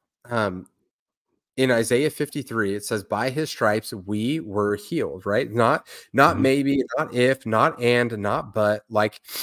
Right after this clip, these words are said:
Speaker 1: um, it is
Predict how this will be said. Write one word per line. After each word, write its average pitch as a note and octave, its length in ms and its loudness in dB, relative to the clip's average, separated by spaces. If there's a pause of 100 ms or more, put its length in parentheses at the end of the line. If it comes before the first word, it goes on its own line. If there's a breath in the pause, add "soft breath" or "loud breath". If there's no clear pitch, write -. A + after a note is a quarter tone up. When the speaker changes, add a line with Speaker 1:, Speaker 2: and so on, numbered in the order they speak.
(320 loud breath)
Speaker 1:
um, G2+ 540 2 (2500)
it C3 420 0 (240)
is A#2+ 520 2